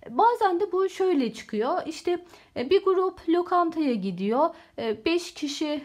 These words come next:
ücretini öderken üç kişi ödemiyor ve onların parasını da, e, beş kişi ödüyor, e, falan gibi hani sorular oluyor ve aynı tarz çözülüyor bu sorular. Şunu bir çözelim.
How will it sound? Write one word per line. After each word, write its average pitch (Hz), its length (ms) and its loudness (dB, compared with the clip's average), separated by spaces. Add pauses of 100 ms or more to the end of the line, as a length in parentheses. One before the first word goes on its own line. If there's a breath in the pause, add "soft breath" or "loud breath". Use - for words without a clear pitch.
ücretini 277 540 -2
öderken 233 640 -2
üç 277 200 -6
kişi 254 260 -4
ödemiyor 233 600 0 (320 loud breath)
ve 285 60 2
onların 330 380 2
parasını 330 680 2
da, 233 240 6 (220 loud breath)
e, 202 380 2
beş 208 260 4
kişi - 300 -4
ödüyor, 208 540 0 (260 loud breath)
e, 233 180 -2
falan 349 420 4
gibi 247 140 0
hani 277 260 2
sorular 285 420 0
oluyor 262 260 0
ve 494 160 0
aynı 403 380 2
tarz 208 360 0
çözülüyor 165 600 -6 (200)
bu 208 60 -6
sorular. 311 560 0 (340 loud breath)
Şunu 453 280 -2
bir 440 120 2
çözelim. 302 500 0